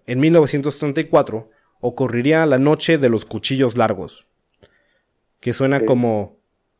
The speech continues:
Speaker 1: cualquier noche en Santa Chila, ¿no?
Speaker 2: Ajá, güey.
Speaker 1: Donde Hitler
Speaker 2: <laughs>
Speaker 1: manda asesinar a Röhm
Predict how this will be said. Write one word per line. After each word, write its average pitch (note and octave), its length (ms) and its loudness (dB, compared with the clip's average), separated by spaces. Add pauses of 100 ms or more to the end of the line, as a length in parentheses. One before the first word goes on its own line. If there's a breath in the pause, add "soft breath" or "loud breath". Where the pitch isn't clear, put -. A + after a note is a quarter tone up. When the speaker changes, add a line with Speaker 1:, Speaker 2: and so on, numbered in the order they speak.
(200)
Speaker 1:
cualquier B2+ 420 0
noche B2+ 280 0
en C3 80 -2
Santa A2+ 280 -6
Chila, G2 280 -6
¿no? C#3 240 -10 (560)
Speaker 2:
Ajá, A2 540 4
güey. G#2+ 280 2 (340)
Speaker 1:
Donde D3 380 2
Hitler D#3+ 580 2 (220)
Speaker 2:
<laughs> - 220 -14
Speaker 1:
manda D#3 340 4
asesinar C#3 760 0
a A#2 120 0
Röhm B2 400 2